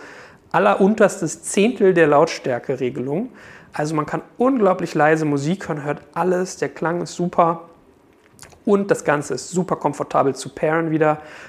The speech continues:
Also es ist wirklich so, man schaltet den Kopfhörer ein, hält ihn neben das iPhone,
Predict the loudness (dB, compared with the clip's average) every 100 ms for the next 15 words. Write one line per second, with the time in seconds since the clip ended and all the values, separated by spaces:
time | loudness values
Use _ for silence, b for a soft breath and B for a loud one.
0 | B 0 0 0 0 0 2 2 2 0
1 | 0 0 0 -2 -2 0 2 2 0 -2
2 | -2 -2 -2 -4 -4 -2 -2 0 2 2